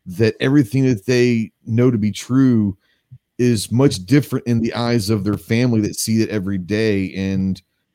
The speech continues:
uh, we're gonna talk about this in a little bit, but there are things, if you're, if you're out there and you see s-, a loved one,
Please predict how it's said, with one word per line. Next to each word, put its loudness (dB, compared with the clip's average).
uh, -4
we're -2
gonna 2
talk -6
about -4
this -2
in -2
a 0
little 0
bit, -4
but -8
there -4
are -4
things, -2
if -8
you're, -4
if -8
you're -2
out -2
there -2
and -2
you -2
see -2
s-, -6
a 0
loved 0
one, -4